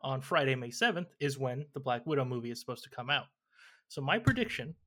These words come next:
is that the end credit scene for the final episode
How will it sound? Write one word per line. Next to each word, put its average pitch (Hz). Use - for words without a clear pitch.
is 139
that 135
the 139
end 175
credit 190
scene 147
for 135
the 127
final 156
episode 135